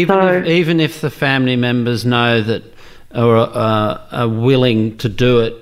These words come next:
Speaker 1: regardless of that, because they know succession's the best way.
Speaker 2: I think they're willing, uh,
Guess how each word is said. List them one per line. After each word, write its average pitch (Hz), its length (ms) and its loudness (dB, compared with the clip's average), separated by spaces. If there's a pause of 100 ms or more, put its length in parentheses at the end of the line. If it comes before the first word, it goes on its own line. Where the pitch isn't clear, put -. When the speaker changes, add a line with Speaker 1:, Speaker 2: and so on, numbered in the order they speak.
(220)
Speaker 1:
regardless 113 720 -4
of 101 160 -6
that, 92 300 -4
because 107 320 -2
they 113 160 2
know 110 220 2
succession's 107 640 -2
the 98 80 -4
best 98 340 -2
way. 87 320 -2 (1300)
Speaker 2:
I 240 100 -2 (100)
think 349 300 -2
they're 330 180 2
willing, 220 880 2
uh, - 240 -2